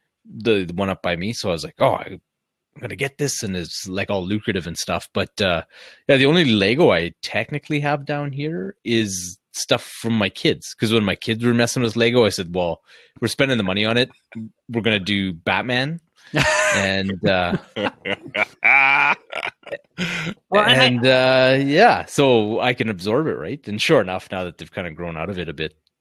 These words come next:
Speaker 1: I, I took the cool pieces and
Speaker 2: The right call.
Speaker 1: put them down here, but, uh,
Speaker 3: <laughs> Yeah. Well, stay,
Speaker 1: Yeah.
Speaker 3: stay away from Carlos over at Tumbling Saber, man. I could listen to that guy talk Lego all day. That
Speaker 2: All
Speaker 3: guy should be a
Speaker 2: day.
Speaker 3: salesperson, a
Speaker 2: You
Speaker 3: sales
Speaker 2: should.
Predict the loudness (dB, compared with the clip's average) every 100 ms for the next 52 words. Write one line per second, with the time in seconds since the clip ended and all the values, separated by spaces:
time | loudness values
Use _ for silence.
0 | _ _ _ -4 -4 -6 -8 -10 -10 -12
1 | -8 -8 -4 -4 -2 -4 -4 -6 -8 -12
2 | _ -12 -8 -8 -6 -10 -4 -4 -2 0
3 | 0 0 -2 -2 0 -2 -2 0 0 0
4 | -2 -8 -6 -6 -6 -6 -6 -8 -6 -6
5 | 0 4 6 4 2 2 2 -2 -2 2
6 | 2 2 0 0 0 0 -4 -6 -6 -8
7 | -8 -10 -10 -4 -4 -2 -6 -6 -4 -4
8 | -2 -4 -4 -6 -6 -6 -4 -4 -2 0
9 | 0 0 0 4 6 6 2 0 -2 0
10 | 0 -2 -2 -6 -10 -10 -16 -18 -20 -16
11 | -12 -2 2 4